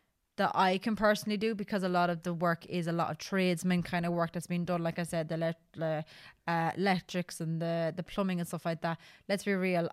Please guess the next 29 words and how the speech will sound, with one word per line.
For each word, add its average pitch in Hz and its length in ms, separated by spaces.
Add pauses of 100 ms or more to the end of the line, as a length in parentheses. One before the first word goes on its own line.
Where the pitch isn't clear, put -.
I 214 100
have 196 140
no 185 120
qualifications 160 640
in 156 100
that. 156 240 (160)
Therefore, 180 300
I - 140
am 180 100
useless 175 480
to - 100
them 160 180
right 156 140
now. 139 140
So 170 220
I, 170 180 (100)
I'll 190 140
go 214 80
down, 220 320
I'll 196 40
be 190 40
like, 185 160
"Is 180 60
there 196 100
anything 185 180
I 185 40
can 180 60
do?" 208 280
"No." 196 220